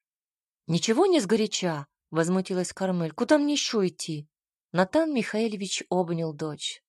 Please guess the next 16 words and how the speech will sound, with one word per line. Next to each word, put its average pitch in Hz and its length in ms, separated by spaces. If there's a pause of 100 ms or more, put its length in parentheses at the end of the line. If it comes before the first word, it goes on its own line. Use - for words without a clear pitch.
(480)
«Да 196 200
рад 254 340
я, 135 260
рад, 165 540
если 160 300
ты 165 180
и 156 40
правда 165 480
придёшь. 160 640 (520)
А 147 120
во 160 160
мне, 220 320
мама, 170 400
ты 175 180
была 175 440
уверена?» 185 680